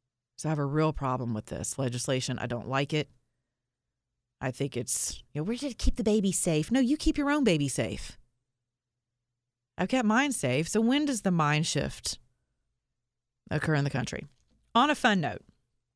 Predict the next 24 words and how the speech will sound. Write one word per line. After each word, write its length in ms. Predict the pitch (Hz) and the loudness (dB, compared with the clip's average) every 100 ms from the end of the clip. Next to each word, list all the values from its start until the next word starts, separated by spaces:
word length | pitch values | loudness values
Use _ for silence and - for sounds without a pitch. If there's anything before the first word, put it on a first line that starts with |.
| _ _ _ _ _ _ _ - - - - - - | _ _ _ _ _ _ _ -18 -16 -20 -20 -18 4
I 380 | 202 214 269 349 | 8 8 8 6
asked 920 | 220 190 143 127 151 - - - - - - _ _ - | 6 8 8 6 2 -4 -4 -4 -6 -8 -20 _ _ -2
my 280 | 151 147 | 2 2
Twitter 360 | 143 - 156 - | 0 -2 -2 -4
followers. 640 | - - - 57 - 147 - | -4 -6 -6 -4 -2 -2 -4
<laughs> 40 | - - - - - _ _ _ _ _ _ | -10 -12 -18 -20 -20 _ _ _ _ _ _
You 140 | - 220 | -2 0
saw 300 | - 226 240 | 2 4 4
mine. 420 | 156 180 147 175 | 2 2 2 2
What 120 | 208 | 2
was 200 | 202 180 | 2 0
yours, 240 | 185 165 156 | 0 -2 -4
Mister 260 | 165 - | -6 -8
P? 320 | - 156 - 175 - - - | -12 -10 -12 -12 -12 -16 0
What, 220 | 269 285 - | 6 8 8
I 120 | 240 | 8
asked 340 | 294 247 320 370 | 8 8 8 6
you 100 | 285 | 8
guys, 440 | 190 175 202 - - - - - | 8 8 6 2 -12 -20 -20 -12
what 460 | - 233 233 247 - | -6 -2 2 2 2
was 220 | - 190 | -4 -6
the 120 | - | -6
scariest 600 | - - 185 202 233 240 | -6 -4 0 2 2 -2
movie? 580 | 202 185 180 135 117 170 | 0 0 2 0 -2 -6